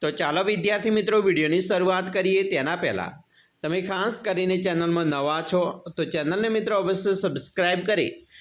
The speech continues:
વીડિયોને લાઈક અને શેર કરવાનું પણ ન ભૂલતા. પાઠ નંબર મિત્રો આઠ આપેલ છે,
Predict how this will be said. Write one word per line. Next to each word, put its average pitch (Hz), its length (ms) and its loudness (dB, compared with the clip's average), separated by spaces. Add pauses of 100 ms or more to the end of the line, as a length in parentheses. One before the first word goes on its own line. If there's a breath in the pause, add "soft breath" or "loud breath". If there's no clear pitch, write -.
(240 loud breath)
વીડિયોને 160 380 2
લાઈક 180 300 0
અને 208 180 2
શેર 175 360 0
કરવાનું 147 400 0
પણ 151 260 0
ન 170 180 2
ભૂલતા. 113 640 0 (400)
પાઠ 196 280 2
નંબર 220 240 2
મિત્રો 208 300 2
આઠ 165 400 -2
આપેલ 180 300 0
છે, 185 220 0